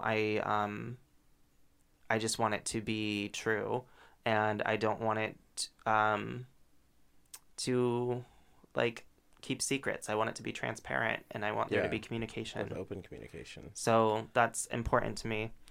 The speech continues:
Speaker 1: And, um, now I know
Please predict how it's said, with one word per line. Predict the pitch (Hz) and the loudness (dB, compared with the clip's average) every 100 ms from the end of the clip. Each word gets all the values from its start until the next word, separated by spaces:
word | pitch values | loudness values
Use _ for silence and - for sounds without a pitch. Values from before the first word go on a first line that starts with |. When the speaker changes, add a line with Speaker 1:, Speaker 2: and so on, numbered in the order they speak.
| - - - - | -20 -20 -14 0
Speaker 1:
And, | 117 110 113 113 113 113 - | 6 8 8 8 4 2 6
um, | 117 110 110 110 110 - - - | 8 8 4 0 -6 -10 -20 -6
now | 123 123 123 | 2 6 8
I | 123 | 8
know | 120 117 120 123 | 6 6 6 2